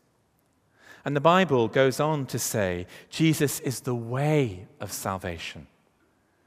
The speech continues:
And it reveals how Jesus lives the life that you and I are called to live, were born to live, really. And even that he goes on to die the death that really should be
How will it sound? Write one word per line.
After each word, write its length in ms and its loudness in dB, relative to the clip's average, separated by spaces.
And 120 0
it 40 0
reveals 380 6
how 180 0
Jesus 480 0
lives 380 4
the 80 2
life 380 2
that 100 -4
you 160 0
and 100 0
I 520 -2
are 80 0
called 420 -2
to 140 -6
live, 440 -6
were 80 -4
born 480 2
to 140 -10
live, 280 -8
really. 380 -10
And 120 -2
even 220 4
that 100 0
he 60 0
goes 320 0
on 260 -4
to 160 -6
die 400 0
the 100 -4
death 400 2
that 120 -2
really 260 -2
should 220 -10
be 140 -6